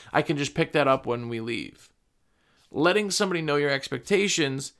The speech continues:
will allow them to know that's how it happens. If you say, "Oh, did, did you wanna pay before we're done? Uh, did you, did you wanna pay, like, at the ti-, did you wanna leave a check then?" Or,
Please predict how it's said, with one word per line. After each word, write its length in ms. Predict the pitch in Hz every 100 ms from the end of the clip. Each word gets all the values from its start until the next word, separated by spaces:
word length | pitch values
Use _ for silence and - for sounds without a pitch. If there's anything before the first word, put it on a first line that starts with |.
| _ _
will 520 | - 151 190 202 208 -
allow 380 | 151 151 156 165
them 160 | 165
to 80 | 170
know 120 | 156
that's 200 | 156 160
how 140 | 165 165
it 60 |
happens. 540 | 160 202 - - - - - -
If 140 | 160 190
you 80 |
say, 240 | 196 175 139
"Oh, 300 | 190 202 - 160
did, 220 | 190 - 175
did 180 | 190 175
you 80 |
wanna 240 | 190 196 208
pay 240 | 185 202
before 320 | 202 185 196
we're 140 | 180 170
done? 420 | 170 202 214 214 - _ _ -
Uh, 200 | 160 170
did 240 | 170 190
you, 180 | 185 170 - - - _
did 160 | 202 180
you 80 | 202
wanna 240 | 196 202
pay, 540 | 175 196 214 220 101 - - - - 170 175 - 78 80 - - -
like, 320 | 175 170 - -
at 100 | 170
the 60 | 165
ti-, 160 | 185
did 140 | 170 170
you 80 | 185
wanna 160 | 185
leave 160 | 202 175
a 60 |
check 400 | - - 208 233
then?" 340 | - 240 240 240
Or, 480 | - 160 160 160